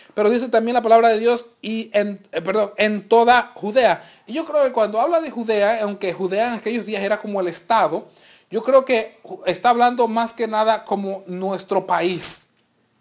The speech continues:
Y es nuestro compromiso, hermanos, de no solamente alcanzar el lugar donde nosotros vivimos, pero es nuestro compromiso también alcanzar a nuestro país.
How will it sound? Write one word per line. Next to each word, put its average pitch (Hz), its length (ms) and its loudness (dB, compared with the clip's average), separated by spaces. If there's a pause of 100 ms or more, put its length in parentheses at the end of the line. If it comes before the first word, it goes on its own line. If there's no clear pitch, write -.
(220)
Y 180 200 -2
es 302 140 2
nuestro 330 280 -2
compromiso, 240 640 -4
hermanos, 180 400 -6 (260)
de 180 240 -2
no 220 180 -2
solamente 269 580 -4
alcanzar 226 520 0
el 254 80 -2
lugar 208 280 0
donde 233 180 -6
nosotros 196 400 -8
vivimos, 196 400 -6
pero 175 300 -2
es 202 200 -4
nuestro 226 240 -6
compromiso 185 420 -8
también 180 300 -8
alcanzar 170 420 -6
a 175 60 -6
nuestro 160 260 -8
país. 135 420 -10